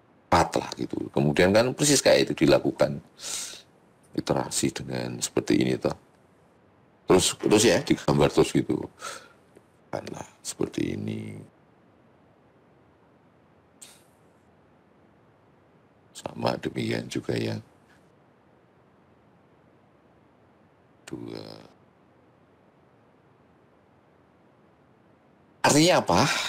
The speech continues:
Artinya apa? Yang dimasukkan di, eh, apa, di N N itu adalah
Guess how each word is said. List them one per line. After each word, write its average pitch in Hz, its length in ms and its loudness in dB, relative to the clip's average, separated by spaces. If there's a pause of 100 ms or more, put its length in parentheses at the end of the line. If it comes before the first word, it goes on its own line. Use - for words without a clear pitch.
(720)
Artinya 139 400 4
apa? 90 240 0 (320)
Yang 117 180 6 (140)
dimasukkan 123 720 6 (240)
di, 143 480 4 (400)
eh, 50 1120 6 (720)
apa, 147 400 4 (880)
di 95 300 6
N 127 180 4
N 135 240 6
itu 139 160 6
adalah 123 320 6